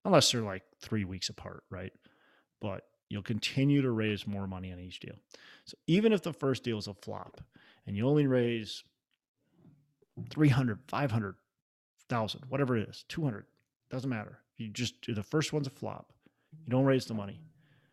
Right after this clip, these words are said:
Dust yourself off. Figure out what you did wrong. Try again. It's the only way you're gonna continue to improve. So.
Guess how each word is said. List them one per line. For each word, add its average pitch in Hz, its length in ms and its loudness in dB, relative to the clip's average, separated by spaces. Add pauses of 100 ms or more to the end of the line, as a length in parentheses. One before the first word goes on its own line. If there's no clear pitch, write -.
(160)
Dust - 200 -8
yourself 185 360 0
off. 127 360 -2 (1160)
Figure 139 280 2
out 131 60 4
what 104 120 0
you - 80 -4
did 190 160 6
wrong. 113 320 2 (1600)
Try 113 240 -4
again. 98 220 -8 (1500)
It's 104 80 -4
the 113 100 -2 (160)
only 165 240 10
way 120 180 8
you're 104 140 2
gonna 101 160 -4
continue 101 520 -8 (720)
to 110 140 0
improve. - 480 -10 (1300)
So. - 200 -20